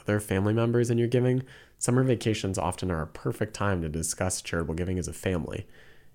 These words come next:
You may have a long flight or car ride to discuss what sort of organizations you want to support, how much you want to give, and more. Lastly, consider giving unrestricted donations to charity. Many people like to direct their charitable giving to particular programs,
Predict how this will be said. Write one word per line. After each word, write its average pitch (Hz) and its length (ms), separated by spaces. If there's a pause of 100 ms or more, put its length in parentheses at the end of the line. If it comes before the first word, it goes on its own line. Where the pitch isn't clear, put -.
(120)
You 90 100
may 101 120
have 104 180
a 78 180
long 85 300
flight 135 400
or 87 120
car 104 260
ride 101 240
to 95 60
discuss 92 580 (340)
what - 160
sort 107 180
of 87 60
organizations 87 640
you 87 60
want 78 120
to - 60
support, 120 540 (360)
how 98 100
much 95 180
you 95 60
want - 100
to 87 60
give, 113 380
and 98 220
more. 78 320 (800)
Lastly, 135 480 (460)
consider 139 320
giving 151 280 (140)
unrestricted 110 880
donations 73 580
to - 100
charity. - 420 (340)
Many 123 200
people 135 280
like 113 180
to 101 100
direct 95 360
their 90 100
charitable 87 400
giving 85 300
to - 80
particular - 420
programs, 135 600